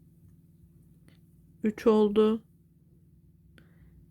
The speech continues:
Ve dördüncü trabzanımı da yaptım.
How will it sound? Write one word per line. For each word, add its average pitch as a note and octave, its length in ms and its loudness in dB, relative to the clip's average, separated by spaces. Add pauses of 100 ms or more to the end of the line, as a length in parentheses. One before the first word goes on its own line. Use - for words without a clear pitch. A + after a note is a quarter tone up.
(120)
Ve G3+ 200 -8
dördüncü G#3 600 -2
trabzanımı F#3+ 800 -4
da G3+ 260 -6 (1500)
yaptım. F#3+ 480 -8